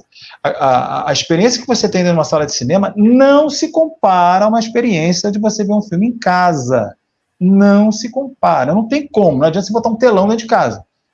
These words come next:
Não vai ser a mesma coisa. Né? Ele tá até vendo, perguntando aí, ou será substituído por alguma tecnologia que trará uma experiência parecida em casa? Assim, eu, para mim, não.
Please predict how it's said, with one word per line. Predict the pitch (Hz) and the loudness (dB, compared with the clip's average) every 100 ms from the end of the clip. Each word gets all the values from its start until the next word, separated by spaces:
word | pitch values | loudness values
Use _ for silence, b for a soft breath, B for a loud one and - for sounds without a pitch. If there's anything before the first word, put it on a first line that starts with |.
| - | 0
Não | 202 233 254 277 | 4 4 4 2
vai | 277 262 | 0 -2
ser | - 190 | -2 0
a | 202 | 2
mesma | 202 247 | 0 -2
coisa. | 247 175 139 110 107 _ _ _ _ _ _ - | -4 -4 -4 -6 -12 _ _ _ _ _ _ -2
Né? | 135 165 | 0 2
Ele | 143 | 0
tá | 143 | 0
até | 156 226 | 0 2
vendo, | 247 233 | 2 2
perguntando | 247 226 185 190 202 165 | 2 2 2 2 2 2
aí, | 160 | 2
ou | 160 | 0
será | - 170 | 2 2
substituído | 175 180 165 160 156 196 | 2 -2 -4 0 0 0
por | 196 | 0
alguma | 180 156 214 226 | -2 0 0 0
tecnologia | 226 214 208 175 139 214 | 0 0 2 2 2 -2
que | 220 | -2
trará | 208 180 208 | 0 2 2
uma | 208 | 0
experiência | 196 202 185 175 208 208 | 0 -2 0 0 0 0
parecida | 214 196 - 214 214 | 0 0 0 -2 0
em | 190 | 0
casa? | - 170 147 113 107 104 _ _ _ _ _ _ _ _ _ _ _ _ _ _ _ - | 0 0 0 -4 -12 -18 _ _ _ _ _ _ _ _ _ _ _ _ _ _ _ -4
Assim, | 165 - 131 127 - - | -4 -2 -4 -4 -6 0
eu, | 165 165 214 - - - | 2 4 2 -2 -18 -4
para | 202 247 220 | 0 2 2
mim, | 175 185 | 2 0
não. | 370 480 143 98 | 2 0 -2 -6